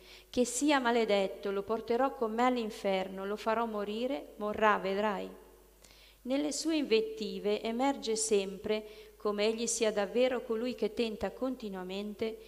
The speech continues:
di dividere, di dividere gli uomini e di aizzarli gli uni contro gli altri.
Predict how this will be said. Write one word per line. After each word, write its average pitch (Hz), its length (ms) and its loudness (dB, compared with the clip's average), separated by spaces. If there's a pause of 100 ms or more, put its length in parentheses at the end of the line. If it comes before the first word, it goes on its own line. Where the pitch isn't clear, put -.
(280)
di 226 160 0
dividere, 202 640 4
di 208 140 -4
dividere 202 500 -2
gli 190 120 -8
uomini 220 680 -2
e 214 100 -2
di 190 100 -2
aizzarli 208 600 0
gli 196 60 -6
uni 226 220 -6
contro 233 360 -6
gli 208 140 -4
altri. 180 480 -8